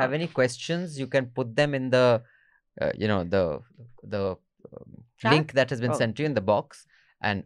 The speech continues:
Speaker 1: our producers will take you live. Please keep your questions thirty to forty seconds so we can take more questions. And if you don't want to ask a question live, you can leave it in the YouTube comments. It will be sent to us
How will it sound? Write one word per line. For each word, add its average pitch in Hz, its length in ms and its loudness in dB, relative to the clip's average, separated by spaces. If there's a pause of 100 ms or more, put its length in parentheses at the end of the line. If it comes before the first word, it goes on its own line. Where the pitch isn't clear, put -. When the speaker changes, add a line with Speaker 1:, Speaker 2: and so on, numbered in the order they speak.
Speaker 1:
our 98 80 0
producers 104 500 -6
will 98 160 -6
take 101 220 -4
you 123 60 -2
live. 110 300 0 (140)
Please 131 240 -4
keep 120 140 -6
your 117 80 0
questions 113 420 -6
thirty 110 200 -2
to - 60 -6
forty 104 200 -2
seconds 120 320 -8
so 110 80 -10
we 104 60 -8
can 101 160 -8
take 101 120 -8
more 104 180 -4
questions. 104 260 -8
And 127 120 -10
if 120 60 -16
you 113 80 -10
don't 127 140 0
want 135 100 2
to 113 100 4
ask 120 120 -6
a - 80 -20
question 107 380 -6
live, 165 240 4 (340)
you 120 140 -8
can 120 140 0
leave 123 120 -2
it 117 80 -4
in 117 80 -4
the 123 120 -4
YouTube 110 360 -6
comments. 110 480 -4 (400)
It 123 120 -8
will 107 120 -4
be 113 40 -2 (100)
sent 95 240 -4
to 104 100 -4
us 131 160 -6